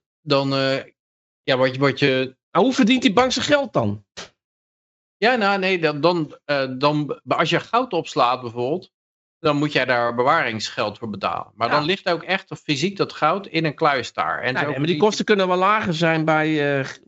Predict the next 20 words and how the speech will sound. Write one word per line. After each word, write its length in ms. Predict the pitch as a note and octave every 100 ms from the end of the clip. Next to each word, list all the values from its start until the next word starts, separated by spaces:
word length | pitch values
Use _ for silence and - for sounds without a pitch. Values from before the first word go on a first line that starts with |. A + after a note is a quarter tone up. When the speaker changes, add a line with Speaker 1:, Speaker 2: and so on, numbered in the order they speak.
| - _
Speaker 2:
ke-, 340 | - E3+ D3 C3+
bij 240 | C3+ C3
briefgeld 480 | B2+ G3+ G#3 D3 A#2+
natuurlijk. 340 | A#2 A#2 A2+
Die 100 | C3
kunnen 260 | - B2+ A#2+
wel, 320 | A#2+ A#2 C3
want 380 | C3 B2+ - -
dan 240 | B2 A#2+ A#2
zeg 260 | C#3 A#2+
je 80 | B2+
gewoon, 260 | - B2+ B2+
dan 120 | B2+
zijn 260 | C3+ C3
die 120 | B2+ B2
briefgelden 640 | D3+ D#3+ - C3+ B2+ B2
niet 320 | C3 C3 -
gedekt 480 | - A#2 C3+ C3+ -
door 220 | B2+ A#2
goud. 460 | A2+ F#3 A#2+ F#2 -